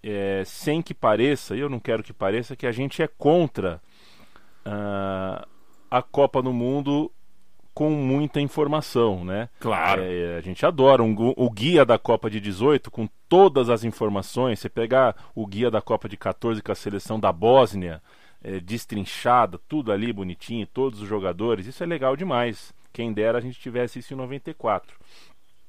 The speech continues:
Speaker 1: Mas acho que é isso, né? O Oia-, o Wairan, quando fez o gol da, da Arábia Saudita contra a Bélgica em noventa e quatro, que ele saiu de antes do meio de campo, driblou todo mundo, fez um gol antológico, o Al-,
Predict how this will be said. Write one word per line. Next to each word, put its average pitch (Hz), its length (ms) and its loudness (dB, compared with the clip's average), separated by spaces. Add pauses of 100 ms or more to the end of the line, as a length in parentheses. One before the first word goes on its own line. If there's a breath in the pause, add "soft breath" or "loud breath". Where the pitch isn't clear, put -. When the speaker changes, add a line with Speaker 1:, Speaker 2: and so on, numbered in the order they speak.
(220)
Speaker 1:
Mas 139 240 -2
acho 151 180 2
que 190 80 -4
é 185 60 2
isso, 135 320 0
né? 101 160 -4
O 143 300 -2 (140)
Oia-, 170 400 8 (140)
o 175 240 8 (160)
Wairan, 123 580 6 (600 loud breath)
quando 110 240 -4
fez 113 300 -4
o 107 80 -4
gol 107 240 2
da, 90 580 0 (100)
da 101 240 2
Arábia 101 300 4
Saudita 98 500 -6
contra 104 360 -4
a - 20 0
Bélgica 104 520 0
em 98 60 -6
noventa 95 360 -8
e 90 40 -10
quatro, 117 500 2 (520 soft breath)
que 104 80 -10
ele 98 80 -6
saiu 101 300 -2
de 101 100 -2
antes 117 180 -2
do 107 100 -6
meio 107 140 0
de 90 120 -8
campo, 113 320 -6
driblou 101 320 -2
todo 90 200 -6
mundo, 107 240 -4
fez 101 200 -8
um 98 80 -4
gol 107 180 0
antológico, 107 880 2 (500 soft breath)
o 139 240 -4
Al-, 123 260 6